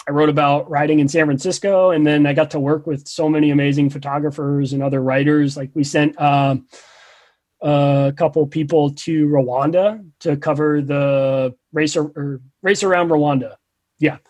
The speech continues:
that's the one. It was basically a five-day bike packing tour. Um, and then we sent somebody to the U K. We did some, we did a story in Thailand. Um, so it was just, it was really cool to be able to write stories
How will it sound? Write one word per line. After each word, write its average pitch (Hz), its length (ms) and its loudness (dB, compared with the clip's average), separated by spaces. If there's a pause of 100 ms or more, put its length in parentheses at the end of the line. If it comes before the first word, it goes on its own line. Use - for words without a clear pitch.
(160)
that's 160 220 -2
the - 80 -2
one. 131 180 0
It 143 60 -2
was 151 100 0
basically 147 360 2
a 135 280 2 (140)
five-day 143 360 0
bike 139 280 -4
packing 143 380 -2
tour. 147 460 -2 (480)
Um, 135 720 0 (920)
and 151 100 0
then 143 160 0
we 143 80 0
sent 143 220 -2
somebody 143 340 0
to 135 60 -2
the 127 100 -4
U 131 140 -2
K. 170 580 0
We 147 160 -2
did 139 260 -2
some, 131 540 -4 (100)
we 156 80 -4
did 151 80 2
a 135 40 -2
story 143 260 -2
in 117 100 -6
Thailand. 170 760 -4 (480)
Um, 143 500 0 (160)
so 190 140 -2
it 185 60 4
was 196 160 0
just, 202 200 -4
it 180 60 0
was 175 180 0
really 190 240 2
cool 180 400 2
to 160 280 0
be 151 200 2
able 151 300 2
to 143 500 0
write 156 240 -2
stories 208 580 -4